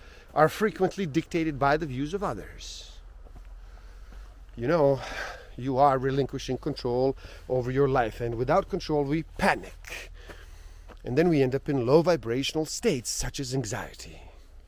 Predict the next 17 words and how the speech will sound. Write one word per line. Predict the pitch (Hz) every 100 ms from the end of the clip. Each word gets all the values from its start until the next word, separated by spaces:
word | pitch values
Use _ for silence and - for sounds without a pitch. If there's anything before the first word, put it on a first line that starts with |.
| - - - - - - - - - - -
Ultimately, | 143 147 131 139
we | 135 151 147 131 -
end | 135 139
up | 127
having | 139 135 139
no | 139 165
control | 131 120 143 123
over | 117 113
how | 123
much | 143 - -
joy | 185 123 107
we | 113
experience | - - 247 143 123 175 - - - - -
as | 113 -
we | 120
become | 113 - 95
slaves | - - 139 127 92 - - -